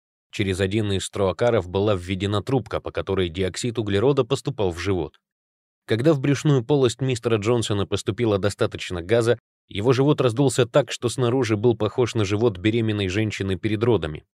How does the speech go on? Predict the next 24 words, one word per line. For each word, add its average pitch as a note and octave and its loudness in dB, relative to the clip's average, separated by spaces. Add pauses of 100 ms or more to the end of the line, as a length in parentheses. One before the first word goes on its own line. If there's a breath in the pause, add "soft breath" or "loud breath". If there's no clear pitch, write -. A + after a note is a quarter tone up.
(500)
Внутри G#2 -2
газ A2 0
создал G2+ -2
пространство, G#2 -4
чтобы F#2 -4
мы A#2 0
могли G#2+ -2
чётко C3 -2
видеть G2+ -6
органы A#2+ 0 (380)
и C#3 -2
проводить B2 0
операцию. E2+ -4 (600)
Затем A#2+ 2
хирургические B2 -2
светильники A2 -2
выключили, C#3 0
и B2+ 4
операционная A2 -2
стала A#2 0
похожа G#2+ 0
на G#2 0
тёмный G2+ 0
кинотеатр. F#2 -4